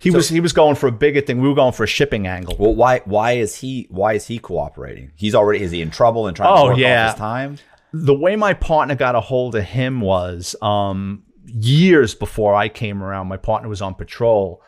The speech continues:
Speaker 1: He had chased him into a building and up a flight of steps. And when he caught him, he had nothing. But in the stairwell,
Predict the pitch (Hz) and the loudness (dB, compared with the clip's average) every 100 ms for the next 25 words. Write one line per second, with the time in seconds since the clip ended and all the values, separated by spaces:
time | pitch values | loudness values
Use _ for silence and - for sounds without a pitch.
0 | _ - _ - 175 139 143 135 - 139 | _ -20 _ 0 0 2 0 0 0 -4
1 | 127 107 101 90 123 123 113 101 107 107 | -4 -4 -6 -2 -4 -2 -6 -4 -4 -4
2 | - 117 101 98 - 123 101 - - - | -6 -2 -2 -4 -2 0 0 -2 -14 -16
3 | _ _ _ _ - - _ 110 104 104 | _ _ _ _ -16 -16 _ -2 -2 -2
4 | 104 104 135 135 113 104 101 95 113 113 | -8 -2 2 2 0 -4 -6 -4 -4 -4
5 | 80 78 _ _ _ _ _ _ - 113 | -6 -12 _ _ _ _ _ _ -2 -2
6 | 110 104 - 143 147 160 117 104 101 104 | 0 -4 0 4 4 4 4 2 0 -4